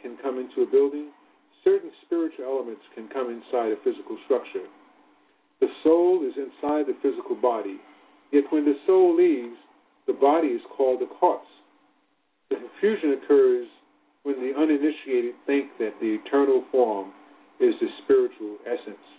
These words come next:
itself. The priest daily practices deity worship. Many religious traditions have some of, some kind of form of,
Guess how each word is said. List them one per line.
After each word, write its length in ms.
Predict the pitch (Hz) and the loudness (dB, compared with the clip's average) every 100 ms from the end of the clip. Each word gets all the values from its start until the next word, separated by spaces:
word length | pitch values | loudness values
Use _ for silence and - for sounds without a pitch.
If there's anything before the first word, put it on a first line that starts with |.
| _ _ - | _ _ -10
itself. 440 | - - 101 - - _ _ _ _ _ _ _ _ _ _ _ _ _ _ _ _ _ | -6 -2 -2 -4 -20 _ _ _ _ _ _ _ _ _ _ _ _ _ _ _ _ _
The 80 | 143 - | -4 -2
priest 260 | 220 240 - - - | -4 -4 -8 -16 0
daily 320 | 147 185 151 - - | 2 4 0 -4 -8
practices 600 | 131 - 117 - 104 98 | -8 -8 -10 -8 -12 -8
deity 380 | 123 123 - - | -2 -2 -2 -6
worship. 400 | 107 113 - - - - _ _ _ _ _ _ _ 151 | -2 -2 -4 -12 -16 -20 _ _ _ _ _ _ _ 0
Many 220 | 214 233 | 2 2
religious 420 | 147 143 139 127 - | -2 -2 -2 -6 -8
traditions 540 | 127 120 117 123 117 113 _ _ _ _ _ _ 151 | -6 -4 -4 -6 -14 -16 _ _ _ _ _ _ -2
have 160 | 139 - - | -2 -2 0
some 340 | 165 156 147 127 | 0 0 -6 -8
of, 120 | 123 - _ - - - - | -10 -14 _ -20 -20 -12 -6
some 120 | 190 - | -4 0
kind 160 | 214 | 2
of 80 | 147 - - | 2 -2 0
form 360 | 151 160 151 | 2 2 0
of, 100 | 120 | -4